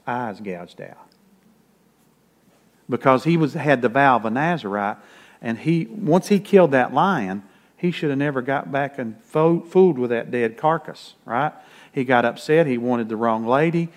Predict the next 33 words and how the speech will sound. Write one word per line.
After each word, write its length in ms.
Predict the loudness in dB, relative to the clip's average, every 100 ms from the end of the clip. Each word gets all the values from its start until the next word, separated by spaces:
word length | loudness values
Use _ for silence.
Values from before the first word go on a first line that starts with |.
| -20 -20 _
He 200 | -10 -8
had, 640 | -4 -2 -2 -6 -14 -14
that 240 | -10 -8 -2
lady 320 | 0 2 0
was 220 | -4 -6
taken 340 | 0 0 0 -4
from 260 | -2 -2
him. 220 | -2 -2
None 160 | 2 2
of 80 | 4
the 80 | 2
women 380 | 4 2 2 0
he 340 | -2 -2 -4 -12 _ _ -6
was 240 | -4 -2
with, 440 | 6 8 8 4 -2 -20 _ _ _ _ _ _ _ _ -6
they 200 | 4 4
were 140 | 6 6
all 180 | 6
traitors 500 | 4 4 4 4 -2
to 100 | -6
him 240 | -12 -14 -14 _ _ _ _ _ _ _ _ _ _ _ _ -6
because 380 | -2 4 4 6
he 140 | 4
was 120 | 4
being 260 | 4 4 6
driven 320 | 6 4 4
by 160 | 2 0
the 80 | -2
flesh. 580 | 0 2 2 -2 -12 -18 _ _ _ _ _ _ _ _ -2
He 140 | 0
tried 340 | 4 6 6 4
to 40 |
mix 460 | 2 2 0 -8